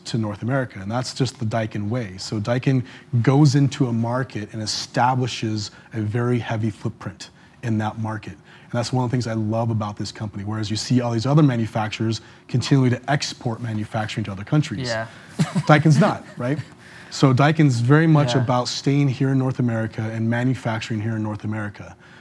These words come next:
Speaker 1: So I absolutely love that about this company. As far as the inverter product and what differs us from other manufacturers is that we've been doing it longer.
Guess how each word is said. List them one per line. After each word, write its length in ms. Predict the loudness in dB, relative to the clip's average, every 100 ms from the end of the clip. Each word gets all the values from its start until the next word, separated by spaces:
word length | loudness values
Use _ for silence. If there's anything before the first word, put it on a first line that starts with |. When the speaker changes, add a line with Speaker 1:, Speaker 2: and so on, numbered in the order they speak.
| -20 -6
Speaker 1:
So 380 | -2 -2 -4 -10 -4
I 120 | -2 0
absolutely 520 | 0 2 0 0 0
love 580 | 0 0 -2 -2 -4 -6
that 280 | -8 -10 -10
about 300 | -10 -10 -8
this 200 | -12 -12
company. 480 | -8 -10 -10 -18 -20 -20 -20 _ -2
As 200 | -2 -2
far 380 | 2 2 4 0
as 580 | -2 0 0 -4 -8 -6
the 220 | 2 4 4
inverter 420 | 4 4 4 2
product 640 | 0 2 2 2 -2 -4
and 180 | -2 0
what 220 | -2 0
differs 420 | 0 0 0 -2 0
us 280 | 0 0
from 220 | -2 -4 -2
other 200 | 0 0
manufacturers 680 | -2 -2 -2 0 -2 -2
is 160 | -2 -2
that 260 | -2 -4 -8 -20 -20 -6 8
we've 120 | 8
been 100 | 10
doing 160 | 6 4
it 100 | 2
longer. 640 | 2 4 2 0 -4 -6